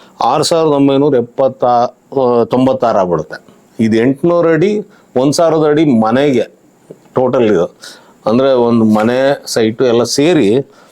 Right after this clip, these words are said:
ಆ, ಇದು ಹೇಳ್ತಾ ಹೋಗ್ತಾರೆ. ಟೋಟಲ್ ಆಗಿ ಬಂದಾಗ ಇದ್ರಲ್ಲಿ ಅಂತ ನೋಡಿ, ಇಲ್ಲಿ ಏನಾಯ್ತು ಅಂದ್ರೆ, ಈಗ ಟೋಟಲ್ ಆಗಿ ಒಂದ್ ಸಾವಿರದ ಆರ್ನೂರು ಅಡಿ ಗ್ರೌಂಡು ಫಸ್ಟ್ ಅಂದ್ರೆ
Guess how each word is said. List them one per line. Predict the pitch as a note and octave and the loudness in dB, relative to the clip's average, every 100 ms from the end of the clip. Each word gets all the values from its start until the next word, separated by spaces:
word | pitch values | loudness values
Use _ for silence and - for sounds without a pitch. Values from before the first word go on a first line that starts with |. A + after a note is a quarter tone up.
| _ _ - | _ _ -4
ಆ, | C#3+ C#3 | -2 0
ಇದು | C3 B2 | 2 2
ಹೇಳ್ತಾ | B2 C#3+ C3 | 2 0 0
ಹೋಗ್ತಾರೆ. | B2 G2 - F2 A2+ | -2 -2 -2 -2 -2
ಟೋಟಲ್ | A#2 E3+ F#3 F#3 E3+ | -2 -2 0 0 0
ಆಗಿ | D#3+ | 2
ಬಂದಾಗ | C3+ C3 B2 F2+ F2+ _ A2+ | 2 2 2 0 -2 _ -2
ಇದ್ರಲ್ಲಿ | B2 D3+ E3 E3+ E3 D#3+ C#3+ _ - - _ - A#2+ | 0 2 2 2 2 0 -2 _ -20 -20 _ -4 0
ಅಂತ | A2 A2 | 2 0
ನೋಡಿ, | G#2+ G2+ | 2 0
ಇಲ್ಲಿ | A2+ C#3 | 2 2
ಏನಾಯ್ತು | D3+ D3+ C#3 C3+ | 2 0 0 0
ಅಂದ್ರೆ, | C3 D3 G#2+ G#2 A2+ - - A#2 | 0 0 0 -2 -4 -10 -6 -2
ಈಗ | A#2+ A#2+ A#2+ A#2 A2+ A2+ A2+ _ - - - - - | 0 0 2 2 0 -2 -6 _ -20 -20 -20 -20 -6
ಟೋಟಲ್ | C#3+ C3+ C#3+ C#3+ C3+ | 0 0 2 0 2
ಆಗಿ | C3 B2+ | 2 2
ಒಂದ್ | B2 A#2+ | 2 0
ಸಾವಿರದ | A#2 C3 B2 | 0 0 0
ಆರ್ನೂರು | A#2+ A#2 A#2+ A#2+ A#2 A#2+ A#2 A#2 G#2+ | 2 2 2 2 0 0 0 2 2
ಅಡಿ | A#2 C#3+ - _ _ _ - _ - - A#2+ F#2 - | 0 -4 -10 _ _ _ -20 _ -20 -6 -6 -6 -4
ಗ್ರೌಂಡು | G#2+ F#2+ A2+ A#2 A2+ A#2+ | -2 0 0 0 0 0
ಫಸ್ಟ್ | C3+ A2+ - - | 0 -2 -4 -2
ಅಂದ್ರೆ | G2+ G#2 F3 - | 0 0 -2 -4